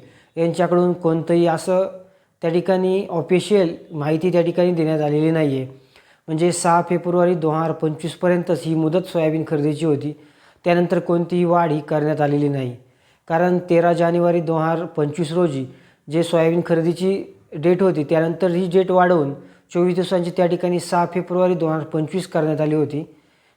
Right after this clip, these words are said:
सहा फेब्रुवारीनंतर कोणतीही डेट ही वाढवण्यात आलेली नाही. कारण माध्यमांमध्ये असेल किंवा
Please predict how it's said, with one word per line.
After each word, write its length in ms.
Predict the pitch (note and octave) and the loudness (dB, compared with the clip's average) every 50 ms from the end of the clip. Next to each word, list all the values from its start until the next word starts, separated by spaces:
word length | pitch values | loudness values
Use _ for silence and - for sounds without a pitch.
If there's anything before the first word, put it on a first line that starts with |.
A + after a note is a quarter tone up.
| _ - - | _ -4 0
सहा 160 | F#3 F3+ F#3 F#3 - - - - | 2 2 2 2 -2 -10 -8 -2
फेब्रुवारीनंतर 880 | F3+ F3 D#3+ F3 F3 F3+ F#3 F3+ F3+ F#3+ G3+ F3+ F#3 G3+ F3+ G3 F3 D3+ | -2 0 0 2 4 4 4 4 4 0 0 0 0 0 0 0 0 0
कोणतीही 460 | D3 - E3 D#3 D#3+ D3+ - F3+ F#3+ | 0 -2 -2 -2 -2 -2 -2 -2 -2
डेट 280 | E3 D3+ F#3 F3+ E3+ - | 0 2 0 0 0 -2
ही 120 | C#3+ E3 | -4 -2
वाढवण्यात 520 | E3+ E3 D#3 D3+ D3 D3+ D3+ D#3+ E3+ E3+ F3+ | 2 2 4 4 4 2 2 2 2 0 0
आलेली 300 | D#3 D3+ D3+ D3 D3+ D3+ | 0 0 0 0 0 0
नाही. 300 | D3+ C#3+ C3+ B2+ A#2+ A2+ - - _ _ _ _ _ _ _ _ _ _ _ _ - | 0 0 -2 -4 -6 -8 -14 -20 _ _ _ _ _ _ _ _ _ _ _ _ -2
कारण 220 | - E3+ F3 F3+ F#3 | 0 2 2 2 2
माध्यमांमध्ये 680 | F3+ F3 E3+ E3+ D#3 F3 F3 F3 F3 F3+ F3+ E3+ F3 F3+ | 2 2 0 2 2 2 2 4 2 2 2 2 2 0
असेल 300 | F3+ F3 F3+ F#3 F3 E3 E3+ | 0 0 0 -2 -2 -2 -2
किंवा 400 | - F#3 F3+ F3+ F3+ F3+ F#3 | -2 0 0 2 0 0 -2